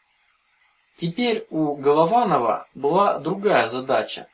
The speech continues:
выбить из рук Терлецкого главный козырь, поддержку Чернецкого. И пока тот согласовывал текст совместной листовки,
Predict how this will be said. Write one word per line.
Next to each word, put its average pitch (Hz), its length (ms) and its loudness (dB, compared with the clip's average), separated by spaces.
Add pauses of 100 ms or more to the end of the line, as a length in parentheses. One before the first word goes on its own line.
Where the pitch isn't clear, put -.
(280)
выбить 147 540 -4
из 156 200 -4
рук 160 240 -4
Терлецкого 151 840 -2
главный 170 460 0
козырь, - 500 -8 (400)
поддержку 156 600 2
Чернецкого. 156 840 -6 (380)
И 151 80 -4
пока 196 400 6
тот - 400 0
согласовывал 156 880 0
текст - 580 -2
совместной 156 720 -2
листовки, 170 720 -2